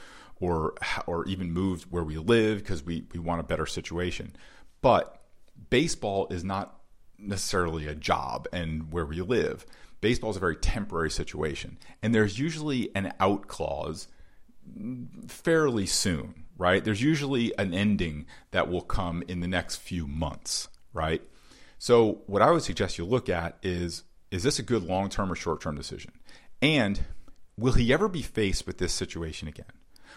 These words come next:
Will he ever be faced in a job that he's gonna have circumstances that he doesn't, maybe doesn't like?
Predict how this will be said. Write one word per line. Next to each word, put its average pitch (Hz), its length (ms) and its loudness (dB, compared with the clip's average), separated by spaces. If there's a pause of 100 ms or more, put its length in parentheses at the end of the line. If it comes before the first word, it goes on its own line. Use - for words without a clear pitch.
Will 110 120 6
he 113 140 8
ever 180 180 4
be 156 120 -4
faced 101 400 -2
in 95 140 -6
a 82 80 -4
job 82 460 -6 (500)
that 87 400 -2 (280)
he's 101 200 -2
gonna 104 120 0
have 98 140 0
circumstances 78 640 -2
that 78 120 -4
he 90 160 -2
doesn't, 76 200 -4
maybe 78 160 -2
doesn't 76 220 -4
like? - 320 -10